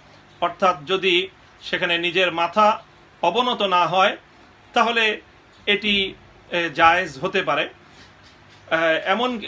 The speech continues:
এমনকি যদি এমন কোনো আকৃতিও যদি না হয় যেটা অন্য কোনো ধর্মের সঙ্গে সাদৃশ্য রাখে, অন্য ধর্মের এমন কিছু ধর্মীয় রীতি আছে যেটার দ্বারা তারা, উম, অন্যের সামনে, ঠাকুরের সামনে, ধর্মীয় গুরুর সামনে তারা,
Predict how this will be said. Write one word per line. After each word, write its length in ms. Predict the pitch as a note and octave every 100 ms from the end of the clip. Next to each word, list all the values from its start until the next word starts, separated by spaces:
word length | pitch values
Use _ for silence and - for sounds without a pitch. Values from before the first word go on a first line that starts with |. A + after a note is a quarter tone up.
| - -
এমনকি 440 | G#3 A3+ B3 G#3+ G#3+
যদি 220 | A3+ A3
এমন 300 | A3+ A#3+ C4
কোনো 160 | B3 A#3+
আকৃতিও 760 | A3+ A#3 B3 G#3 A#3+ A#3+ A#3
যদি 240 | G#3 G#3 G#3+
না 200 | G3 E3+
হয় 200 | F3+ F3+
যেটা 220 | F3 F3+
অন্য 340 | F#3+ G3+ G#3+
কোনো 240 | G3+ F#3+ F#3
ধর্মের 360 | C#3+ F3 F#3
সঙ্গে 360 | F3 E3 E3+ G3+
সাদৃশ্য 540 | E3+ D#3 D#3+ E3+ -
রাখে, 380 | D#3 D3+ D3 C3+ - - - - -
অন্য 320 | F3+ G#3+ A3+
ধর্মের 400 | E3+ F#3+ G#3+ G#3+
এমন 320 | G#3 G3 G3+
কিছু 480 | G3 G3+ G3+ G3 F#3+
ধর্মীয় 340 | E3 F#3+ G3+ G3
রীতি 260 | G3 G3+
আছে 260 | F3+ F3 F3+
যেটার 300 | E3 F3+ D#3+
দ্বারা 340 | F3 E3 E3+ - - - -
তারা, 400 | E3+ E3 D#3+ D#3 - - -
উম, 180 | F3 E3 D#3+
অন্যের 340 | F3 F3+ F3+
সামনে, 520 | - F3+ F3 E3+ D#3+ D#3 - -
ঠাকুরের 360 | F3+ F#3+ F3+
সামনে, 500 | E3+ - E3+ E3+ D#3+ -
ধর্মীয় 380 | C#3 F3 F3 F3+
গুরুর 260 | D3+ F3+ F#3+
সামনে 340 | - E3+ E3
তারা, 380 | E3 D#3+ D#3 -